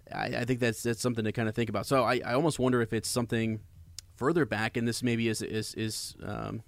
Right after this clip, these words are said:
foreshadowing or explaining that, uh, Palpatine would be just that he would live. So now the other thing that people might be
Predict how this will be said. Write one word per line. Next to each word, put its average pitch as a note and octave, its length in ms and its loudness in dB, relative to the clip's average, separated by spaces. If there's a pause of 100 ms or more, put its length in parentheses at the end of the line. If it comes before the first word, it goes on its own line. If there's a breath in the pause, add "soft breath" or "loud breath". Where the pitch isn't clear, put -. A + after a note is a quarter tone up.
(240)
foreshadowing C3 560 2
or A#2+ 60 0
explaining C3 600 2 (540 loud breath)
that, A2+ 480 2
uh, A2 300 4
Palpatine A#2+ 600 0
would A2+ 240 4
be A#2 240 2
just G#2+ 240 -4
that A#2 120 0
he A2 100 -4
would G#2+ 120 -2
live. C#3+ 260 2 (420 soft breath)
So C3 340 2 (680)
now C3 360 2
the C3 140 4
other F#3 120 8
thing D3 160 6
that B2 120 4
people A#2 240 -2
might B2+ 200 4
be A#2 240 0